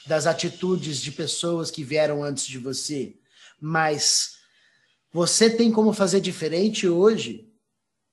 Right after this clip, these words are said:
E ao honrar o seu passado, você não tem uma relação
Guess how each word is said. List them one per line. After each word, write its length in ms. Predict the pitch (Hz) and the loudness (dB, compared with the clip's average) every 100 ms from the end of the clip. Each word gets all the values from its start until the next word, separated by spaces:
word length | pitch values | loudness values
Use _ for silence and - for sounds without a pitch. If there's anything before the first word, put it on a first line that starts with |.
| _ _ _ - | _ _ _ -12
E 180 | 170 180 | 0 4
ao 280 | 190 247 247 | 6 6 6
honrar 920 | 233 160 139 175 208 233 170 - - | 4 2 0 2 2 2 0 -6 -18
o 80 | 156 | -14
seu 220 | 139 175 | -8 -8
passado, 920 | - 131 123 - 165 190 220 143 107 - _ _ _ _ _ _ _ _ _ _ _ _ - | -6 -8 -4 -2 0 2 0 -4 -14 -16 _ _ _ _ _ _ _ _ _ _ _ _ -8
você 360 | 160 185 - | -4 0 2
não 280 | 196 208 214 | 4 4 2
tem 540 | - 202 247 233 143 - - - - - | 0 -2 0 -2 -4 -12 -20 -20 -20 -12
uma 180 | 170 185 | -4 0
relação 1120 | 156 175 185 180 - - - 190 214 165 117 | 2 4 4 4 2 2 2 4 2 0 -8